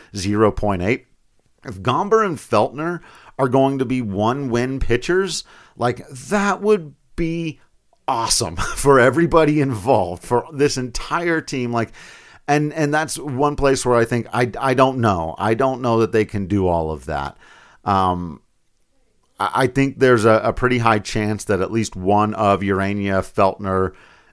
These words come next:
and Gomber, they also have Lambert on here, though he was, he, I don't think he was mentioned in the article, which is interesting,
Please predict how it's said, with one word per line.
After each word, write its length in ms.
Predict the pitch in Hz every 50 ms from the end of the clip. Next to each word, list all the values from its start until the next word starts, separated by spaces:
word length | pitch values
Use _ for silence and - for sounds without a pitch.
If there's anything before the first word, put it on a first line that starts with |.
| _
and 180 | - 101 98 92
Gomber, 460 | 104 107 98 101 104 95 98 95 95
they 60 | 113
also 240 | 135 160 156 147 147
have 140 | 131 120 104
Lambert 420 | 107 101 104 104 101 110 104 110
on 180 | 107 95 98 98
here, 240 | 98 104 104 104 107
though 160 | 104 95 90
he 60 | 87
was, 160 | 87 85 87 -
he, 160 | 104 110 104
I 80 | 98
don't 120 | 98 98 104
think 140 | 107 101 90
he 80 | 98
was 140 | 92 87 85
mentioned 300 | 92 92 92 - - 87
in 80 | 78 82
the 80 | 87
article, 280 | 95 92 90 - 85 80
which 200 | 82 82 - -
is 80 | 90
interesting, 420 | 90 90 87 - - - 85 82